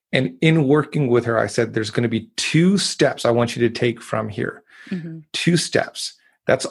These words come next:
Speaker 1: all I want you to do this week." And for her specifically, one of them was to work on the opening up of her mouth. So often, clarity doesn't come because we close our lips,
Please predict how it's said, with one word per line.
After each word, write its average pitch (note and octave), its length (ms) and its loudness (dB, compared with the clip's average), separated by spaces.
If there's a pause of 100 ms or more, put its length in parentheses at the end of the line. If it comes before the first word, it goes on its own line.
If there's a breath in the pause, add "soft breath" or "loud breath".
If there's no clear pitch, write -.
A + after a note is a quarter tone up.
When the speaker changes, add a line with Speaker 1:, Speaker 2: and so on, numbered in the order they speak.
Speaker 1:
all D3 180 6
I E3 40 6
want D#3 220 2
you C#3+ 80 -4
to B2+ 60 -6
do B2+ 100 4
this A#2+ 260 0
week." A#2+ 340 -8 (100)
And A#2+ 160 -2
for B2+ 120 2
her D3 160 4
specifically, B2+ 800 0
one B2 300 2
of A2 60 -4
them A2+ 220 0
was A2 320 -2
to - 140 -4
work A#2 380 0
on A2 320 2 (260 loud breath)
the - 200 -6
opening E3+ 560 2
up C3+ 280 0
of B2+ 240 2
her A#2 140 0
mouth. A2+ 420 -2 (840 soft breath)
So - 260 2
often, B2 600 0 (480 soft breath)
clarity C#3+ 440 2
doesn't A#2+ 260 0
come B2 240 0
because A#2 380 -4
we C3 160 0
close C#3 440 2 (100)
our A#2 220 2
lips, B2+ 380 -2